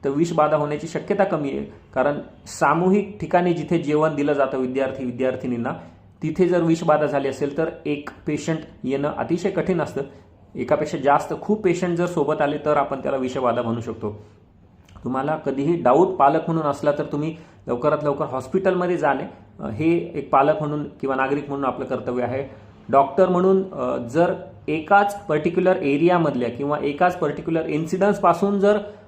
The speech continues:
अ, त्या केसेस आल्या तर definitely डॉक्टर त्याला फूड पॉयझनिंग असं कन्सिडर करू शकतो. फक्त फूड पॉयझनिंग हे डिक्लेअर करण्याची ऑथॉरिटी मला वाटतं डॉक्टरांपेक्षा महानगरपालिका किंवा जे पोलीस अधिकारी आहेत त्यांनी त्याची सखोल चौकशी करून नंतर ते डिक्लेअर करणं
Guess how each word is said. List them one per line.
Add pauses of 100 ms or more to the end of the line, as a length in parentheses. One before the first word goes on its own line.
(260)
अ,
त्या
केसेस
आल्या (260)
तर
definitely
डॉक्टर
त्याला
फूड
पॉयझनिंग
असं
कन्सिडर
करू
शकतो.
फक्त (640)
फूड
पॉयझनिंग
हे
डिक्लेअर
करण्याची
ऑथॉरिटी
मला
वाटतं
डॉक्टरांपेक्षा
महानगरपालिका
किंवा
जे
पोलीस
अधिकारी
आहेत
त्यांनी (260)
त्याची
सखोल
चौकशी
करून
नंतर
ते
डिक्लेअर
करणं